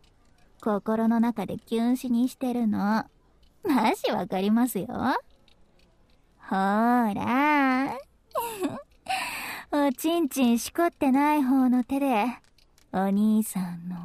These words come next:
お乳首を。ほーら。カリカリ、カリカリ、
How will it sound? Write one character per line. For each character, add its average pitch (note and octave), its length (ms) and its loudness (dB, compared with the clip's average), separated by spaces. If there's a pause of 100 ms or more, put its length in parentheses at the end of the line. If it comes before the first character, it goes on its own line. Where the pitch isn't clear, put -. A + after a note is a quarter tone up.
(140)
お - 100 -20
乳 - 220 -16
首 - 380 -10 (180)
を。 A3+ 60 -2
ほ A#3 100 0
ー C4+ 500 0 (1500)
ら。 A#3 180 -2 (880)
カ - 200 -16
リ - 180 -18
カ - 120 -18
リ、 - 80 -16 (600)
カ F#4 120 -2
リ C4+ 120 -4
カ - 180 -10
リ、 D#4 140 -12